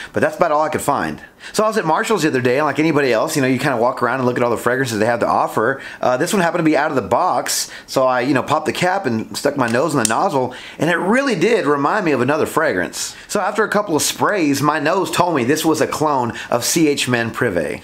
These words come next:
I mean, to my nose, it smelled just like C H Men Privé, and also, if you kinda take a look, the bottle kind of looks similar to C H Men Privé as well.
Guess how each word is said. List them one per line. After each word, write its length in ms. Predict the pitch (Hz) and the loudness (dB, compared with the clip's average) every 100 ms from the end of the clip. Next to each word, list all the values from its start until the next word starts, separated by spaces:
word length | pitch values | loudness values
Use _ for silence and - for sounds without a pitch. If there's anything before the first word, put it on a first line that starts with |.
| - | -8
I 80 | 190 | -6
mean, 140 | 214 | -2
to 100 | 208 | 0
my 160 | 185 202 | 0 2
nose, 300 | 190 190 147 | 0 0 -2
it 60 | |
smelled 280 | - 175 147 | 0 0 0
just 280 | - 170 175 | 0 0 0
like 180 | 170 160 | -2 0
C 140 | 175 | 0
H 140 | 165 | 2
Men 200 | 151 151 | 0 -2
Privé, 600 | 143 190 170 117 110 139 - - - | 0 0 2 2 0 -2 -6 -18 -6
and 240 | 135 147 139 | -2 0 0
also, 320 | 156 214 226 | 0 2 0
if 120 | 165 | 0
you 60 | 160 | 0
kinda 240 | 185 147 | 0 0
take 180 | 131 180 | 0 0
a 40 | |
look, 260 | 123 185 196 - | 2 2 0 -2
the 120 | 131 | -2
bottle 640 | 104 95 127 180 127 113 - - - | 0 0 0 2 0 -4 -8 -18 -4
kind 240 | 143 208 | -2 0
of 220 | 156 117 127 | -2 -4 0
looks 240 | 170 165 | 2 2
similar 420 | - 175 175 117 | 0 2 2 0
to 140 | - 123 | 0 -2
C 200 | - 135 | 2 0
H 140 | 127 | 2
Men 180 | 139 117 | 0 0
Privé 320 | 135 123 117 | 0 2 2
as 140 | 98 | 2
well. 440 | 110 139 82 78 | 2 0 0 -4